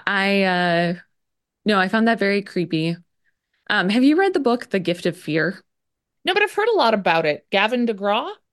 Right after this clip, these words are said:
Speaker 1: Yeah. Mm-hmm. Yeah. Have you heard good things? I'm curious what you've heard.
Speaker 2: Uh, I feel like I've heard mixed things, that, like, it's mostly good, but there's one or two chapters that are weird.
Speaker 1: Oh, interesting.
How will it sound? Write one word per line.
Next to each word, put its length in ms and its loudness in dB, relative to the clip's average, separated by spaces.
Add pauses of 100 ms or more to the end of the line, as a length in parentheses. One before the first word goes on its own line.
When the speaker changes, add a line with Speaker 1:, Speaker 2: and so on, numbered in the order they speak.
(280)
Speaker 1:
Yeah. 360 0 (120)
Mm-hmm. 340 4 (260)
Yeah. 200 0
Have 140 0
you 80 2
heard 180 -2
good 160 -2
things? 420 -2
I'm 140 -4
curious 440 -2
what 120 -2
you've 140 -4
heard. 180 2
Speaker 2:
Uh, 300 6
I 160 2
feel 260 0
like 140 2
I've 140 0
heard 220 -2
mixed 480 0
things, 380 -4
that, 140 0
like, 160 2
it's 140 0
mostly 520 2
good, 340 0
but 120 -8
there's 180 -6
one 160 -4
or 80 -4
two 140 -6
chapters 460 -4
that 120 -4
are 80 -4
weird. 460 -10 (840)
Speaker 1:
Oh, 200 4
interesting. 640 -2